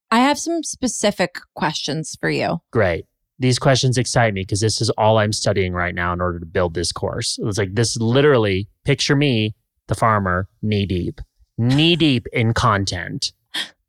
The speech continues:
Speaker 1: Good.
Speaker 2: related
Speaker 1: Okay.
Speaker 2: to email.
Speaker 1: So my first question is for people who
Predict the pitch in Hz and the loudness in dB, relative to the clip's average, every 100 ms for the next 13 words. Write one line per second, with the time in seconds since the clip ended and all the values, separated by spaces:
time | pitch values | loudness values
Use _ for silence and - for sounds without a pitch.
0 | - 214 170 110 104 214 214 160 101 90 | 0 2 4 4 4 2 2 0 -2 -4
1 | 85 - - _ _ - 254 240 233 226 | -6 -10 -12 _ _ -2 2 4 4 0
2 | _ - 247 262 294 349 - 240 214 220 | _ -2 0 2 2 2 2 0 0 0
3 | 202 175 - 196 190 202 185 190 185 175 | 0 -2 0 0 0 -4 0 2 4 2
4 | - 175 185 170 170 | -2 -2 0 2 2